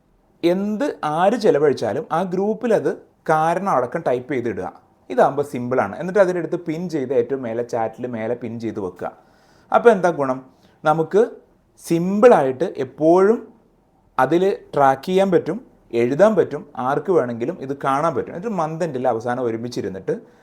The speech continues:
ഇത് കൂട്ടുക. എന്നിട്ട് ആലോചിച്ച് നോക്കുക, എവിടെയാണ് കൂടുതൽ പണം പോയിട്ടുള്ളത് എന്ന് ആലോചിച്ച് നോക്കുക. എന്നിട്ട് ആ പണം, ബഡ്ജറ്റിംഗ് ഇല്ലാതെ ഒരിക്കലും ഫിനാൻഷ്യൽ പ്ലാനിങ് നടക്കില്ല കേട്ടോ.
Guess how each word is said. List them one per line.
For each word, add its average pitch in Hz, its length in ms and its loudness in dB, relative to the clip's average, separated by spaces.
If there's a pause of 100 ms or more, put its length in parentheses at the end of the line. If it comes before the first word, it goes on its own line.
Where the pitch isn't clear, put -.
(180)
ഇത് 135 220 -4
കൂട്ടുക. 117 500 -2 (680)
എന്നിട്ട് 214 320 2 (260)
ആലോചിച്ച് 131 480 -2
നോക്കുക, 113 300 -2
എവിടെയാണ് 139 640 -2
കൂടുതൽ 120 380 0
പണം 123 320 -6
പോയിട്ടുള്ളത് 110 560 -4
എന്ന് 120 120 -6
ആലോചിച്ച് 131 340 -4
നോക്കുക. - 260 -8 (720)
എന്നിട്ട് 247 220 4
ആ 240 80 8
പണം, 196 460 2
ബഡ്ജറ്റിംഗ് 202 520 -2
ഇല്ലാതെ 247 240 0
ഒരിക്കലും 233 340 0
ഫിനാൻഷ്യൽ 226 340 -4
പ്ലാനിങ് 208 340 -2
നടക്കില്ല 156 340 0
കേട്ടോ. 87 300 -6